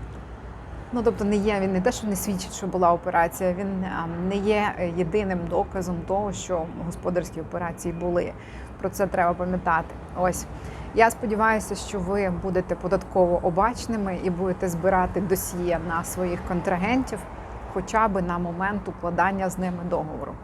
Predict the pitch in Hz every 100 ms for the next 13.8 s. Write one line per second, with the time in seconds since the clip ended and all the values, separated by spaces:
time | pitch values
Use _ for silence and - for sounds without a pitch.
0 | - 254 254 - 185 214 214 180 190 190
1 | 180 185 - - 196 165 - 170 185 170
2 | - - - - - - 196 180 170 180
3 | 180 185 180 175 170 160 156 - 180 202
4 | 233 160 - 160 147 - - - - -
5 | - - - - - - - - - -
6 | 190 190 - 208 190 196 180 185 190 185
7 | 185 - 240 247 240 - 185 190 180 175
8 | 180 170 165 - 185 190 185 180 180 180
9 | 185 185 185 165 - - - 160 - 175
10 | 185 226 269 220 190 - - - - -
11 | - 190 208 190 170 - - 185 - 208
12 | 185 175 190 190 180 170 160 - 185 170
13 | 175 185 185 185 208 262 285 247